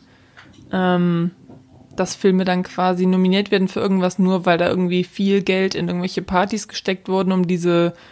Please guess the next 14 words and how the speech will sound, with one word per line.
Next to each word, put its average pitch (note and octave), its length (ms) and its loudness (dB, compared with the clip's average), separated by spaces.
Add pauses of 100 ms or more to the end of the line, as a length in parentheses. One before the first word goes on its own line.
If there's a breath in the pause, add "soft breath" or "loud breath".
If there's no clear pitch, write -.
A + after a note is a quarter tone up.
Filme G#3 360 2
eben F#3 240 0
zu, F#3 500 0 (100)
ähm, F3 540 0
promoten. F3+ 680 2
Und E3+ 280 -2 (100)
das F3+ 200 -6
ist F#3+ 120 -4
ja F#3+ 140 2
eh F#3+ 140 2
alles F3+ 300 0
so F3+ 80 -4
ein F3 80 -2
bisschen, E3+ 520 -2